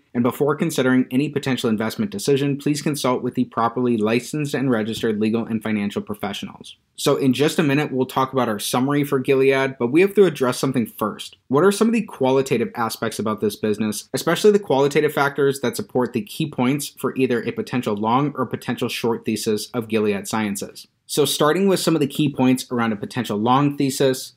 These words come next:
Number one, Gilead's pipeline could begin to see more blockbuster launches,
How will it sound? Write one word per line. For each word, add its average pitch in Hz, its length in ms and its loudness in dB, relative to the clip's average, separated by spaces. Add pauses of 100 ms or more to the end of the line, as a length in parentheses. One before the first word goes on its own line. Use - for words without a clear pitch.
Number 139 220 2
one, 151 380 0
Gilead's 165 400 4
pipeline 139 500 0
could 139 160 0
begin 127 280 2
to 127 100 -4
see 123 200 0
more 113 320 2
blockbuster 127 640 0
launches, 113 600 -2